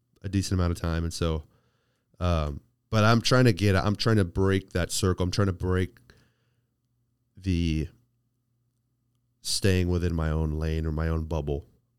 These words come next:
I'm trying to pop that bubble. I'm trying to get out of, like, the circle of friends I already have. So, uh,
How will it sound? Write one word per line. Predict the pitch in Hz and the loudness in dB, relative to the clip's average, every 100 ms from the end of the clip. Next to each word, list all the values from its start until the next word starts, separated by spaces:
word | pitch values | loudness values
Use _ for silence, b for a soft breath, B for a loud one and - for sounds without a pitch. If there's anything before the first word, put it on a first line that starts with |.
| _ _ | _ _
I'm | - _ _ _ | -20 _ _ _
trying | - 85 | -8 -8
to | |
pop | - - - | -6 -8 -8
that | - - | -8 -6
bubble. | - - - | -4 -4 -8
I'm | - | -6
trying | - 92 | 0 0
to | |
get | 87 90 | 2 2
out | 87 | 2
of, | 82 80 | 0 -2
like, | 78 | -6
the | - | -6
circle | - 87 82 | -4 -2 -4
of | 85 | -4
friends | 90 82 80 | -2 -2 -2
I | 82 | -2
already | 80 | -4
have. | 82 85 80 78 _ _ _ _ _ | -4 -4 -4 -6 _ _ _ _ _
So, | - 98 95 - _ _ _ _ _ | 0 4 2 0 _ _ _ _ _
uh, | 101 101 95 | 0 2 2